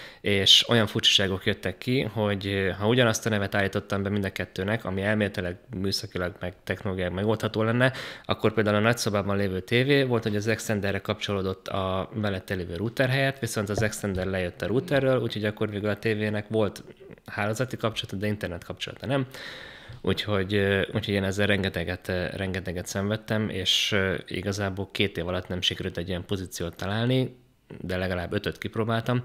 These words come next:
ami megbízhatóan úgy működött, hogy egy hónapon keresztül mondjuk egyetlen egyszer se egyik eszköznek sem volt kommunikációs problémája.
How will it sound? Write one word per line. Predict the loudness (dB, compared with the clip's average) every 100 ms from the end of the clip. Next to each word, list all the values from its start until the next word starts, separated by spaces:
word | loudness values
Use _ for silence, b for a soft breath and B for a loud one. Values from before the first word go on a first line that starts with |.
| B B B
ami | -2 2 2
megbízhatóan | 4 2 2 -2 -4 -4 -2
úgy | 0 0
működött, | -2 2 6 4
hogy | 4 -4 -4 -4
egy | -4 -4
hónapon | -4 -6 -6 -6
keresztül | -2 -2 -4 -6
mondjuk | -6 -6 -6 -4
egyetlen | -4 -4 -4
egyszer | -6 -6 -2
se | -2 0
egyik | -4 -4 -4
eszköznek | -6 -4 -4 -4
sem | -6 -6
volt | -8
kommunikációs | -6 -8 -6 -8 -8 -10
problémája. | -8 -8 -6 -8 -8